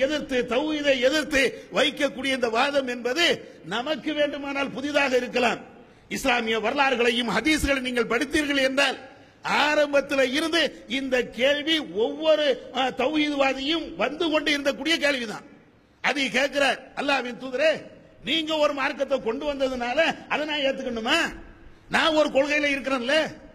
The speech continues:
நான் ஒரு சித்தாந்தத்துல இருக்கிறேன்ல, அதுலயே இருந்துட்டு போறேன்னு விட்டுட்டு போக வேண்டியதானே?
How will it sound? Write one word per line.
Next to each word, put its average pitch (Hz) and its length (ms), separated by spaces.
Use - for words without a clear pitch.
நான் 311 260
ஒரு 311 100
சித்தாந்தத்துல 302 640
இருக்கிறேன்ல, 262 420
அதுலயே 277 300
இருந்துட்டு 294 280
போறேன்னு 294 260
விட்டுட்டு 311 240
போக 311 160
வேண்டியதானே? 294 480